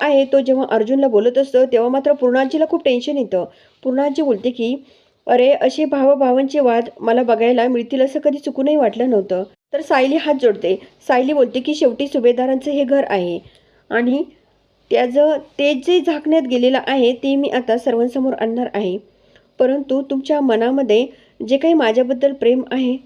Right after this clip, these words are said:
ते किती काळ लपून राहणार आहे पूर्णाजी?" असं सायली जेव्हा पूर्णाजीला विचारते तेव्हा लगेच प्रिया बोलते की, "वा वा, काय सायली,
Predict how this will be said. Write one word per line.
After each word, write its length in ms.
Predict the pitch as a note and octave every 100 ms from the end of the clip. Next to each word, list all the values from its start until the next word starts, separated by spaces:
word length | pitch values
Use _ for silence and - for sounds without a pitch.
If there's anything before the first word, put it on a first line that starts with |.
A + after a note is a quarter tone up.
| _ _ _ -
ते 100 | D4
किती 300 | D4 C4+ D4+
काळ 220 | E4+ E4
लपून 340 | C4 - C4
राहणार 280 | B3+ A#3+ B3+ -
आहे 140 | D4
पूर्णाजी?" 600 | D4 A3+ A3 A#3+ F#3+ F#3+ F#3+ _ _ _ _ _ _
असं 240 | - B3 D#4
सायली 360 | D4+ A#3 A#3+
जेव्हा 220 | C4 D4
पूर्णाजीला 580 | D4+ C4+ B3 C4 C4 C#4+
विचारते 560 | C4+ G#3+ C4+ C#4 A3 B3 - _ _
तेव्हा 200 | B3+ B3+
लगेच 260 | C#4 C#4 D4+
प्रिया 260 | B3+ A3+
बोलते 260 | A#3 A3 G#3+
की, 180 | A#3 B3+
"वा 200 | A3 G#3
वा, 220 | A3+ F3 F3 - _ _ -
काय 220 | G#3+ G#3+
सायली, 460 | C4 A#3 G3+ G#3